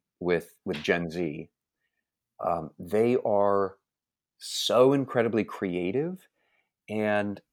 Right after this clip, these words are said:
uh, you know, that, that, well, you know, like I said before, it, it, that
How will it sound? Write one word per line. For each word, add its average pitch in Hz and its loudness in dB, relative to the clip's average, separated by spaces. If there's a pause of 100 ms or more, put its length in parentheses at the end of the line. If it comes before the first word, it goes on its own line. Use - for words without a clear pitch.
(180)
uh, 92 -2 (260)
you 101 -6
know, 90 0
that, 98 4
that, - 2 (1500)
well, 127 2
you 113 0
know, 92 0
like 104 4
I 107 2
said 98 -2
before, 90 0
it, 80 -4
it, 95 -6
that - -6